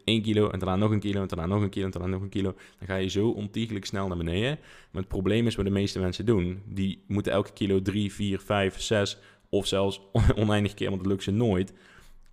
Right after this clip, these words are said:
keer verliezen voordat ze hem daadwerkelijk achter zich hebben gelaten. Dus het is steeds kilo afgevallen, kilo afgevallen, kilo afgevallen. Oké, anderhalf erbij, kilo afgevallen, anderhalf erbij, kilo afgevallen, anderhalf erbij. Twee kilo afgevallen, één kilo erbij. En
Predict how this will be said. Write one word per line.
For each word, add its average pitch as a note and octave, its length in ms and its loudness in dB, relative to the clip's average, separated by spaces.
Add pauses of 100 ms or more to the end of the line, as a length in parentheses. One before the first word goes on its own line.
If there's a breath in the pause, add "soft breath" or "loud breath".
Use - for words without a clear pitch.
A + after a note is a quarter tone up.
keer A2 320 4
verliezen G2 560 2
voordat G#2 200 0
ze G#2+ 40 -4
hem G#2 100 0
daadwerkelijk G#2 640 0
achter - 240 -2
zich - 100 -10
hebben E2 180 -4
gelaten. C2 340 -6
Dus G2 120 -4
het F#2 100 -8
is G2 100 -4
steeds - 360 -4
kilo F#2 240 0
afgevallen, A2 480 2
kilo F#2 220 -2
afgevallen, F#2 300 -4
kilo G#2 220 -2
afgevallen. C3+ 420 0 (260 loud breath)
Oké, F#2+ 300 -2 (100)
anderhalf G2 380 0
erbij, A#2 420 2 (280 loud breath)
kilo F#2 240 0
afgevallen, G#2 560 0 (240)
anderhalf F2 420 -2
erbij, A2 480 2
kilo F2+ 220 -4
afgevallen, G2+ 600 -2
anderhalf E2 360 -8
erbij. A2+ 400 2 (800 loud breath)
Twee E2+ 200 -2
kilo G2+ 240 0
afgevallen, G#2+ 600 2 (200)
één F2+ 220 -6
kilo F2+ 200 -2
erbij. A2+ 340 2 (280 loud breath)
En G2 280 -2